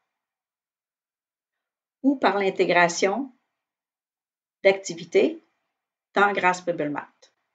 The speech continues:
Les élèves peuvent également créer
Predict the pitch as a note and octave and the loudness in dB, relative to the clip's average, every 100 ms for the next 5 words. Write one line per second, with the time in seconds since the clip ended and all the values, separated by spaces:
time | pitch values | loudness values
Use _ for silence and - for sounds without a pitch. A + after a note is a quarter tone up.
0 | _ _ _ _ _ _ _ _ _ _ | _ _ _ _ _ _ _ _ _ _
1 | _ _ _ _ _ _ _ G3 F#3+ G#3 | _ _ _ _ _ _ _ 6 6 6
2 | G#3 G#3 G3+ - F3 F3+ F3 E3+ F3 F3 | 4 2 0 2 4 4 2 2 0 -4
3 | D#3+ - _ _ - F#3 F3 F3 | -10 -16 _ _ -6 0 2 0